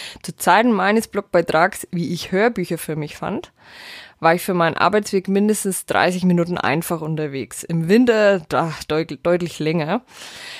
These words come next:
Das hat mich total geärgert, dass ich in der Zeit nix lesen konnte, und da entschloss ich mich, einfach mal mit Hörbüchern zu probieren. Ich hab mir entweder die C Ds in der haptischen Version gekauft,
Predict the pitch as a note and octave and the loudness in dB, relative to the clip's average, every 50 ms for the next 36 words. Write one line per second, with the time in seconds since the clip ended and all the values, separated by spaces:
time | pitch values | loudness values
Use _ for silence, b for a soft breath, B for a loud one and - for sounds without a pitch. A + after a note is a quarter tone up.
0 | B B B _ - - F3+ E3+ - - - - - F#3 F#3+ G#3 G#3 A3 G#3+ - | B B B _ -2 0 0 0 0 -2 -2 -4 -4 -4 -4 0 0 0 0 0
1 | A3 G3 - F3+ F3+ G3+ G3+ G#3+ - - - F3 G3 A3+ A#3 G3+ F#3 F3+ F3 F3+ | 0 0 2 2 2 2 0 -4 -4 0 2 2 2 4 4 2 2 2 0 -2
2 | F3+ F#3+ - G3 F3+ F3 F3+ F3+ - - - G3 F3+ F3 F3+ F#3+ A3+ A3+ - - | -2 -2 -2 -2 -2 0 0 -2 -2 -2 0 0 0 2 2 0 0 0 -2 -6
3 | G3 F3+ F#3 F#3 - - F#3+ - - - G3 F#3+ G#3 A3+ A3 - - F#3 F#3 F#3 | -4 -4 -4 -4 -2 -4 -4 -4 -2 -2 0 2 2 2 0 0 0 2 4 4
4 | F#3 F3+ F3 E3+ E3 E3+ E3+ E3+ E3+ E3+ D3 - D3+ F#3 F#3 - - A3 A#3+ B3+ | 2 2 2 0 2 2 4 4 4 2 2 0 -2 -2 -6 -2 -2 -2 0 0
5 | B3+ A3+ A#3 A#3 A#3 A#3 A#3 - - - _ _ _ _ _ _ - _ _ - | 0 0 2 4 4 4 2 0 -4 -16 _ _ _ _ _ _ -20 _ _ -2
6 | F3+ G3 G#3+ G3 F#3+ F#3 F3+ F3+ F3+ F#3 - - E3 D3+ D#3+ - E3 F3 E3+ D#3+ | 0 0 2 2 4 6 6 6 4 4 2 2 0 0 0 0 -4 -4 -4 -4
7 | - D3+ - D#3 D#3 - - - - - - D#3 - _ _ _ _ _ _ _ | -6 -8 -6 -8 -8 -8 -8 -8 -8 -8 -8 -10 -18 _ _ _ _ _ _ _
8 | _ _ _ _ _ _ _ _ _ - - G3 F#3 G3 F3+ G3+ F3+ D#3 F#3 F#3 | _ _ _ _ _ _ _ _ _ -8 -6 -2 -2 0 2 2 2 2 2 2
9 | G3 F3+ F#3 F3+ E3+ F3 - - - E3 - F3+ B3 D#4 D4+ A#3+ F#3 E3+ E3+ F#3 | 2 2 2 2 0 -2 -6 -4 -6 -2 0 2 2 2 2 2 0 2 0 0
10 | F#3+ - - F#3 - - D#3 D#3 D3 - - - C#4+ E4+ E4+ - - - C#3 C#3 | -2 -2 -4 -6 -4 -4 -6 -6 -6 -6 -2 0 0 0 -2 0 0 2 2 4
11 | C#3+ C#4+ - - | 2 0 -2 -6